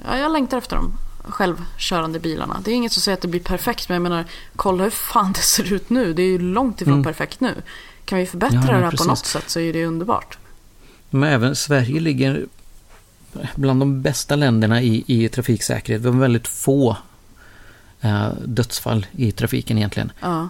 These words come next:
Speaker 2: Men det är långt för många.
Speaker 1: Ja, gud, ja. Det är väldigt många.
Speaker 2: Mm.
Speaker 1: Ehm.
Speaker 2: Jag, jag har inga problem att lämna över kontrollen till, till en, en robot eller vad man ska kalla det. Jag, jag litar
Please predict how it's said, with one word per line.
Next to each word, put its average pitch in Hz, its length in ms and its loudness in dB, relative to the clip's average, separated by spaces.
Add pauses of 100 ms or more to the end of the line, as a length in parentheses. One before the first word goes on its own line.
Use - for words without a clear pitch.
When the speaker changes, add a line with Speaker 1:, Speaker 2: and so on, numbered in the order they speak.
Speaker 2:
Men 127 200 4
det 135 120 4
är 135 100 4
långt 143 520 2
för 156 100 -2
många. 127 380 2 (140)
Speaker 1:
Ja, 170 260 -4
gud, 208 340 -6
ja. - 80 -8 (1600)
Det 175 80 -4
är 170 40 -2
väldigt 175 280 -2
många. 185 260 -6 (800)
Speaker 2:
Mm. 113 220 -2 (240)
Speaker 1:
Ehm. - 720 -8 (460)
Speaker 2:
Jag, 165 240 -2
jag 160 200 2
har 175 120 2
inga 156 180 2
problem 127 360 2
att 123 80 4
lämna 120 220 2
över 110 120 0
kontrollen 110 460 -2
till, 107 300 -2
till 104 300 -2
en, 110 340 0
en 110 240 2
robot 107 320 2
eller 110 80 0
vad 113 100 4
man 110 80 0
ska 123 160 -2
kalla 113 220 0
det. 123 100 -2
Jag, 135 260 2
jag 127 160 4
litar 117 480 2